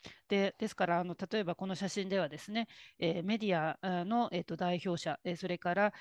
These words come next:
えー、えー、さ-、様々な政党のエネルギー関連の、えーと、担当者、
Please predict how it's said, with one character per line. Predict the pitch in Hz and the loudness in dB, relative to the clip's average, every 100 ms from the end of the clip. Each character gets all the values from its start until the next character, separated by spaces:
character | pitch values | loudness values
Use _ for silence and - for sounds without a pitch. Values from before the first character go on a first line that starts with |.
| - | -8
え | 160 | 0
ー、 | 165 160 147 - 147 | 0 0 -2 -4 -6
え | 143 | -8
ー、 | - - | -12 -14
さ-、 | - 196 | -6 -2
様 | 190 | 0
々 | 185 180 | -2 -2
な | 180 | 0
政 | 196 - 165 | 0 2 0
党 | - 165 | 2 -2
の | 175 170 | 0 -2
エ | 165 170 | -2 -2
ネ | 180 | -4
ル | |
ギ | 165 175 | -2 -4
ー | |
関 | - 185 | -2 -2
連 | 170 165 | -2 -2
の、 | 196 226 - | 0 0 -2
え | 170 | -6
ー | |
と、 | - | -4
担 | 175 170 | -2 -2
当 | 175 156 | 0 -2
者、 | 160 | -4